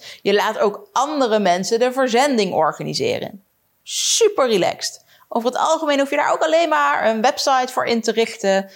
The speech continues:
de juiste linkjes te plaatsen en klaar is Kees. Maar het is dan wel jouw webshop.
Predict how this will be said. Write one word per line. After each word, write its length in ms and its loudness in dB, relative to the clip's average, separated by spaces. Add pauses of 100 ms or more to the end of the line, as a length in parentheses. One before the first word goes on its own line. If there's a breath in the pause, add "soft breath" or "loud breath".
(260 loud breath)
de 360 0
juiste 400 2
linkjes 400 0
te 120 -12
plaatsen 640 0
en 280 0
klaar 300 -2
is 160 -6
Kees. 480 -12 (500 loud breath)
Maar 640 0
het 180 -4
is 220 -2
dan 200 -2
wel 440 2 (100)
jouw 380 2
webshop. 580 -2